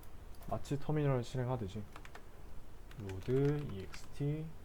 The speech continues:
텐서보드라는 거를 추가해 줄 겁니다. 텐서보드라는 것을, 익스텐션을 로딩을 한다는 뜻이고요. 그리고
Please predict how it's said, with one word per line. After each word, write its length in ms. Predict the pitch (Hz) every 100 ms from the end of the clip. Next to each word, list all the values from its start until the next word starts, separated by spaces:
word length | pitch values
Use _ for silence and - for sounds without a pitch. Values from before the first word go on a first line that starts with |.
| - - -
텐서보드라는 1400 | 147 143 147 101 - - - - - - - - 95 95
거를 260 | 95 110 -
추가해 260 | - 151
줄 100 | 123
겁니다. 300 | - 87 87 - - - - - - - - - - - - - -
텐서보드라는 640 | - 160 156 147 139 127 120
것을, 320 | 107 143 180 - - - - -
익스텐션을 600 | - 131 123 123 156 180 - - -
로딩을 280 | 107 120
한다는 320 | 127 120 107 92
뜻이고요. 380 | 107 107 98 101 - - - - - - - - -
그리고 340 | 98 - 127